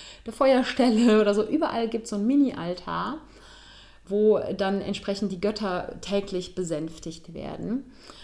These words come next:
Ich hatte auch die Möglichkeit, bei dem Besitzer des Hotels in seinem Privathaus so ein Blessing, so ein Hausblessing mitzumachen,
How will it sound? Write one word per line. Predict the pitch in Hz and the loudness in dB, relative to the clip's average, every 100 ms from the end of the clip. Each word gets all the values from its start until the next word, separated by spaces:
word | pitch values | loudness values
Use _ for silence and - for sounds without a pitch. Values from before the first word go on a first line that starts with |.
| - - | -18 -6
Ich | |
hatte | 208 214 | -4 -2
auch | 196 | -4
die | 196 | -2
Möglichkeit, | 196 226 226 214 - 190 185 180 - | 0 0 -2 -8 -6 -4 -2 -4 -6
bei | 170 165 170 175 165 | -6 -2 0 -2 -2
dem | 175 175 | -4 -4
Besitzer | 170 220 - 214 196 170 | -4 -6 -6 -4 -2 -4
des | 175 185 - | -4 -8 -8
Hotels | 185 - 240 226 247 262 - - | -12 -10 -6 -2 -2 -2 -6 -8
in | - | -8
seinem | 180 180 | -6 -8
Privathaus | - 180 190 226 - 214 214 | -8 -6 -4 -4 -4 -4 -4
so | - 180 | -6 -4
ein | 185 180 180 | -4 -4 -6
Blessing, | 170 185 208 226 214 214 | -4 -4 -2 -2 -2 -2
so | 180 | -4
ein | 175 | -4
Hausblessing | 208 214 180 196 190 185 | -6 -4 -8 -8 -6 -4
mitzumachen, | 247 - 220 196 190 - 269 - | -4 -4 -6 -6 -8 -10 -10 -10